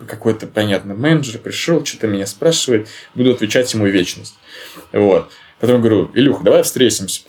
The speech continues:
поговорим, че, как бы, делать такие ст-, много разных вопросов». Мы встретились, и, знаешь, там первый вопрос.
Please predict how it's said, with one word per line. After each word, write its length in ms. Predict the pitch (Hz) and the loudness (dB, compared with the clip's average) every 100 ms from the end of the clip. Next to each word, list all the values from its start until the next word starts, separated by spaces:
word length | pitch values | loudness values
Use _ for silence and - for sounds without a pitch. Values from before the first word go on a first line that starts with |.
| - | -4
поговорим, 440 | 107 101 110 104 87 | 0 2 2 0 0
че, 180 | 117 | -2
как 180 | - 95 | -2 -6
бы, 120 | 92 | -4
делать 280 | 92 107 101 | 0 2 0
такие 320 | 87 - 104 | -2 -4 -4
ст-, 220 | - - 107 | -4 -6 -4
много 320 | 104 110 98 | 0 2 4
разных 320 | 101 101 - | 2 0 -4
вопросов». 460 | - 135 180 - 107 | -2 2 2 0 -4
Мы 80 | 107 | -6
встретились, 560 | - 175 - 107 - | 0 0 2 0 0
и, 80 | 117 | 0
знаешь, 180 | 110 131 | 2 0
там 160 | 117 104 | -4 0
первый 220 | 131 110 | 2 4
вопрос. 480 | 104 117 156 170 | 2 4 2 0